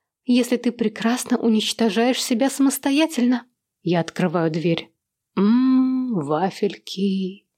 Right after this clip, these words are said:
Они обмениваются ещё несколькими язвительными репликами, пока я не обрываю их на полуслове. "Никто не произнесёт ни звука, пока каждый из вас не съест по пять кусочков чего-нибудь". В двадцать лет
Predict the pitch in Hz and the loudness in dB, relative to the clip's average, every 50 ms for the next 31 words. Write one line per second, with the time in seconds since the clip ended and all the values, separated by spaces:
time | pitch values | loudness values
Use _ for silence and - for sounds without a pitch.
0 | _ _ _ _ _ _ - 196 190 185 190 190 185 170 165 180 190 180 175 175 | _ _ _ _ _ _ -2 0 2 2 2 2 2 2 2 2 2 2 2 2
1 | 170 165 175 - - - 180 160 - - 196 190 185 185 180 - - 185 - - | 2 2 0 -2 -2 -2 -2 -2 -2 0 0 2 2 0 0 -2 -6 -6 -4 -2
2 | 180 175 180 170 196 160 180 175 185 180 - - 180 180 175 175 180 170 196 247 | 0 0 0 0 -2 -2 -2 -2 -2 -2 0 0 0 2 2 2 2 2 0 0
3 | 254 - 254 - - 254 254 254 247 - - - - - - _ _ 214 208 214 | 0 -2 -4 -2 0 0 0 0 -2 -6 -14 -20 -20 -20 -20 _ _ -4 -2 0
4 | 285 277 247 240 233 226 214 208 185 214 208 180 208 220 226 226 220 214 - - | -2 0 0 2 2 2 2 2 0 0 0 0 2 2 2 2 0 -2 -2 0
5 | 208 214 208 - 202 190 202 226 - - - 208 190 165 156 156 143 - _ _ | -2 -2 0 0 0 0 0 0 -2 -2 -2 0 0 0 0 -2 -4 -6 _ _
6 | _ _ _ _ _ _ _ _ 175 180 214 208 - - - - 165 143 135 127 | _ _ _ _ _ _ _ _ -2 -2 -2 -2 -4 -10 -6 -6 -4 -4 -4 -8
7 | - _ _ _ 160 175 190 226 226 - 233 233 233 214 220 240 240 233 240 - | -12 _ _ _ 0 2 2 2 0 0 0 2 2 2 2 2 2 2 0 -2
8 | - 151 131 - _ 160 165 180 226 269 240 220 233 202 202 185 180 185 - 196 | -4 -4 -6 -6 _ 0 2 2 2 2 2 0 0 2 2 2 2 2 0 -2
9 | 202 196 - _ _ _ - 190 190 - - 185 190 - - 226 220 214 202 180 | -2 -4 -8 _ _ _ -4 -4 -2 0 -2 -4 -4 -2 0 2 2 4 2 2
10 | 170 180 170 151 175 151 180 208 226 226 - - 185 175 - - 190 202 214 208 | 2 0 0 0 0 0 0 0 0 0 0 0 0 0 -2 -2 -2 -2 -2 -2
11 | - _ - 190 - _ - 254 262 - - - - 180 - - 240 247 247 - | -6 _ -10 -10 -8 _ -2 -2 -2 -2 -4 -4 -4 -4 -2 -2 -2 -2 -2 -4
12 | - - 190 147 - - - - 185 156 151 180 214 214 202 170 151 139 151 160 | -4 -4 -6 -6 -4 -8 -4 -4 -2 0 0 2 2 2 2 0 0 0 0 -2
13 | 160 - - - - _ _ _ _ _ _ _ _ _ _ _ _ _ _ _ | 0 -2 -6 -8 -10 _ _ _ _ _ _ _ _ _ _ _ _ _ _ _
14 | _ 165 165 156 156 170 196 208 - - - 175 - - - 156 151 160 226 330 | _ -8 -6 -4 -2 -2 -2 -2 -2 -4 -6 -6 -6 -4 -4 -2 0 2 0 0
15 | - _ - - | -2 _ -14 -20